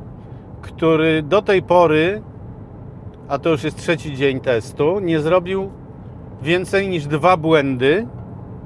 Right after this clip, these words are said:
a i to naprawdę niewielkie, nieznaczne. W każdym razie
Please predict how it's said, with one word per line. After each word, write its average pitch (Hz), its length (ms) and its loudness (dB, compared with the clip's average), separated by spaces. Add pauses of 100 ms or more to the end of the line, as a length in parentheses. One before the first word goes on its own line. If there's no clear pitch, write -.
(200)
a 175 100 2
i 190 80 0
to 180 160 2
naprawdę 156 460 4
niewielkie, 113 520 -2
nieznaczne. 110 600 -8 (1400)
W - 60 -14
każdym 240 380 4
razie 190 480 4